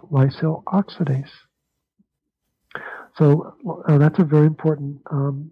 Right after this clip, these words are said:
mechanism. An-, another, uh, biggie that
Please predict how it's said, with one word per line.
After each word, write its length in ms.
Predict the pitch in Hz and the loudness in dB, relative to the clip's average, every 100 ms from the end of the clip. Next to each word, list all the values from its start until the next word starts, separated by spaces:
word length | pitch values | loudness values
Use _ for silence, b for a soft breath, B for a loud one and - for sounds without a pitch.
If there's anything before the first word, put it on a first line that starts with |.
| _ | _
mechanism. 640 | 165 165 165 143 123 127 127 B B B B B - | 0 2 4 0 0 -8 -14 B B B B B -2
An-, 180 | 165 151 | 0 0
another, 540 | - 160 165 170 165 160 _ - | 0 2 4 6 4 2 _ -4
uh, 100 | 151 | 0
biggie 340 | 147 156 160 151 | 2 4 4 2
that 160 | 151 | 0